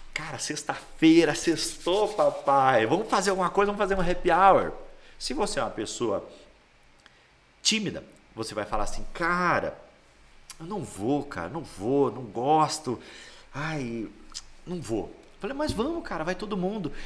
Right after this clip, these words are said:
"Não, mas é por isso mesmo, é que vai muita gente, barulho, essa coisa toda, eu não gosto.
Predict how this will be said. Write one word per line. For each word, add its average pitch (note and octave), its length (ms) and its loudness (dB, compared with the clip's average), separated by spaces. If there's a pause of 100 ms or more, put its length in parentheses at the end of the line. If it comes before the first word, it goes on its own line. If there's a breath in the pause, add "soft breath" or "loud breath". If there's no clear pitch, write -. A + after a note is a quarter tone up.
(320 loud breath)
"Não, B3+ 300 -4
mas G#3+ 160 -4
é G#3+ 40 0
por G#3 180 -8
isso - 180 -8
mesmo, C#3 320 -2
é - 20 -6
que - 80 -12
vai D#3+ 160 -6
muita F3 300 -8
gente, - 400 -8
barulho, B2+ 460 -4
essa C#3 160 -8
coisa C3 200 -8
toda, C3+ 220 -8
eu D3 60 -6
não F3+ 80 -10
gosto. C#3 540 0